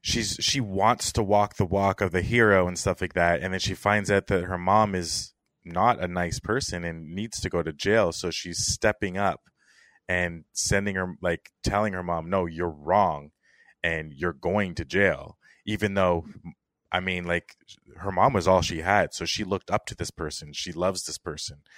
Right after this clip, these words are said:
right? She has complete respect for this person, and then finds out she's not who she was, and she needs to do the right thing. And that was, I think that was the stepping stone of her really,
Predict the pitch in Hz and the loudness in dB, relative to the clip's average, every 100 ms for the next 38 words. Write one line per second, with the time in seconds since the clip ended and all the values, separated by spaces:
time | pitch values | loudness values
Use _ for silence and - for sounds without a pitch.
0 | - - - 87 90 98 92 - - - | -20 -18 -2 0 0 0 0 0 -2 -2
1 | - 113 - - - 101 - 90 78 - | -2 -6 -4 -4 -2 -2 -4 -8 -8 -6
2 | 82 - 82 80 82 - 90 87 87 87 | -6 -6 -8 -8 -8 -4 -2 -2 0 0
3 | 85 - - - _ _ _ _ _ _ | 0 -4 -14 -20 _ _ _ _ _ _
4 | _ - - 92 101 101 98 - 85 82 | _ -6 -4 2 2 4 0 -2 0 4
5 | 95 80 73 - 85 78 90 90 90 95 | 6 4 -2 -8 -6 -6 -6 -8 -6 -6
6 | 85 82 80 78 - - 87 71 - - | -4 -2 -2 -4 -6 -4 -4 -4 -12 -4
7 | 90 82 80 80 87 87 90 85 - - | -2 -2 -6 0 2 4 2 -2 -2 0
8 | 90 - 98 98 92 92 - - - 87 | -2 -2 -4 0 0 -2 -6 -4 -2 -4
9 | 87 80 - 82 80 78 82 80 - 85 | -6 -8 -6 -6 -8 -6 -4 -4 -4 -4
10 | 82 78 78 _ _ _ _ _ _ _ | -2 -4 -8 _ _ _ _ _ _ _
11 | _ 85 95 92 90 85 80 | _ -2 0 2 2 0 -4